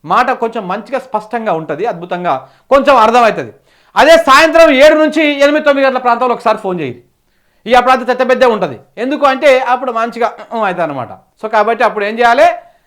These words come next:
ఈ విధంగా పొద్దుగాల కాగానే ఒక తీరుగా, సాయంత్రం కాగానే ఒక తీరుగా మంచిగా లోడ్, ఫుల్ లోడ్ చేసుకోవాలి, ఫుల్ లోడ్ బండి చేసుకొని మంచిగా ఊగుతూ తూగుతూ ఎంజాయ్ చేయాలి. ఇది వీళ్ళు చేస్తున్నటువంటి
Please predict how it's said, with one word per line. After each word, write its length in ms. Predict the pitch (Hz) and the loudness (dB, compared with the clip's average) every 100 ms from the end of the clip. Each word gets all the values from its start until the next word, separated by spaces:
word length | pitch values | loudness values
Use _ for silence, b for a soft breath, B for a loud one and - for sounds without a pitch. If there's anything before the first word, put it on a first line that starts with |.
| b b b | b b b
ఈ 120 | 269 | -2
విధంగా 460 | 277 302 311 294 269 | 2 2 6 6 4
పొద్దుగాల 440 | - 254 294 285 | 2 2 4 4
కాగానే 320 | 269 277 285 | 4 2 2
ఒక 200 | 269 262 | 2 2
తీరుగా, 240 | 285 302 320 | 0 2 2
సాయంత్రం 400 | 269 269 269 262 | 4 0 0 -2
కాగానే 260 | 262 285 | -2 0
ఒక 120 | 254 | -2
తీరుగా 420 | 254 269 311 349 330 B B | -2 2 2 2 -2 B B
మంచిగా 260 | 233 247 294 | -2 2 2
లోడ్, 300 | 247 294 294 | 4 4 2
ఫుల్ 240 | - 269 | -2 2
లోడ్ 180 | 294 277 | 4 6
చేసుకోవాలి, 540 | 269 269 269 262 302 | 2 2 2 4 4
ఫుల్ 260 | 302 277 277 | 4 0 2
లోడ్ 180 | 277 269 | 4 4
బండి 220 | 247 254 | 2 2
చేసుకొని 540 | 254 254 254 302 381 - b b | 0 0 -2 0 -2 -8 b b
మంచిగా 260 | 214 247 262 | -4 0 0
ఊగుతూ 360 | 240 269 262 | 0 -2 -4
తూగుతూ 540 | 262 247 254 285 415 339 B | -6 -6 -4 0 0 -2 B
ఎంజాయ్ 360 | 180 226 226 208 | -6 0 2 2
చేయాలి. 300 | 180 160 131 - - | 2 0 0 -8 -12
ఇది 180 | 208 269 | -6 -4
వీళ్ళు 200 | 247 208 | -2 -2
చేస్తున్నటువంటి 720 | 202 202 180 165 151 147 127 | -2 -4 -8 -8 -8 -12 -14